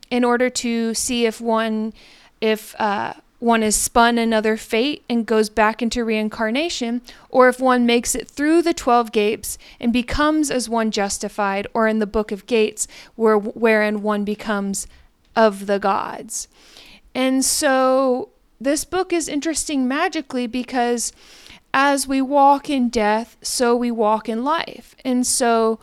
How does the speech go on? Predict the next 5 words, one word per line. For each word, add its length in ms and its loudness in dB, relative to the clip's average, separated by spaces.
perhaps 640 -2
one, 600 -4
as 220 -2
a 20 -4
magician, 800 -4